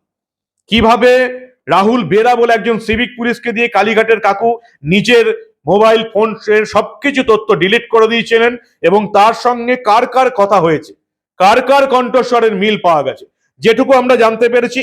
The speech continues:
ইডি যেটা তদন্ত করে কলকাতা হাইকোর্টে রিপোর্ট দিয়েছিল যে কালীঘাটের কাকুর সঙ্গে সরাসরি যোগাযোগ ছিল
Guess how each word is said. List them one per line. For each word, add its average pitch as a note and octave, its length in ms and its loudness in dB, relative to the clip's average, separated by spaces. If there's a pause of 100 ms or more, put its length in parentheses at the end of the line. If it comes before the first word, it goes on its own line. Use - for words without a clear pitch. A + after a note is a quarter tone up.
ইডি G#3+ 260 -4
যেটা A3 200 -2
তদন্ত G#3+ 380 0
করে A3 260 2 (280)
কলকাতা G#3+ 380 2
হাইকোর্টে G#3 360 2
রিপোর্ট G3 400 0
দিয়েছিল G3+ 460 0 (300)
যে G#3+ 120 0
কালীঘাটের B3 600 0
কাকুর A#3+ 320 -2
সঙ্গে B3 320 -2
সরাসরি C4 580 2
যোগাযোগ A#3 440 0
ছিল G3 160 -4